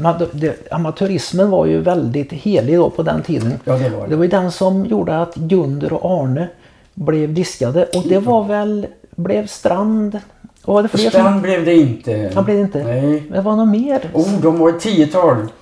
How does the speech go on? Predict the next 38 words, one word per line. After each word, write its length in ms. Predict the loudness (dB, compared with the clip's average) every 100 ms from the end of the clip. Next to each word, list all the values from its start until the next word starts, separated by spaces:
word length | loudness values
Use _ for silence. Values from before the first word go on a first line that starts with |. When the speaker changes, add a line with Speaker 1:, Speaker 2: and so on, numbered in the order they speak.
| _ _ -14 -4
Speaker 2:
på 80 | 0
Speaker 1:
Ja. 60 |
Speaker 2:
Gunder 400 | 4 6 6 6
och 200 | 4 4 2
Arnes, 500 | 2 0 -2 -8 -2
eh, 300 | -2 -2 -2
i, 240 | 4 4
i 80 | 4
den 340 | 2 4 2 0 -6 -20 -20 -12 -4
razzian 680 | 2 2 0 -4 0 2
då 180 | 2 0
som 380 | -2 -4 -2 -4 -6
följde. 600 | -4 -2 -2 -4 -4 -6 -10 -20 _
Eh, 320 | -2 2 2
fast 280 | 2 -2 -2
det 60 | -2
var 140 | 0
Gunder 360 | 2 2 2 0
och 60 |
Arne 180 | 2 2
fick, 340 | 0 -4 -8 -20 -20 _ _ -20
eh, 460 | -16 -10 -8 -4
jag 160 | 0 0
tror 180 | 2 0
de 100 | 0
fick 160 | 0
livstid, 600 | 2 2 0 0 0 0
medan 220 | -2 -2 0
de 160 | 0
andra 280 | -2 0 -2
kunde 300 | -2 0 0
få 340 | -2 -4 -4 -8 -20 -16
Speaker 1:
Mm. 140 | -10 -10
Speaker 2:
kanske 320 | -4 -4 -4 -6
bara 320 | -2 0 0
ett 540 | -2 -4 -8 -8 -10
år. 300 | -4 -2 -2 -4
Speaker 1:
Mm. 160 | -4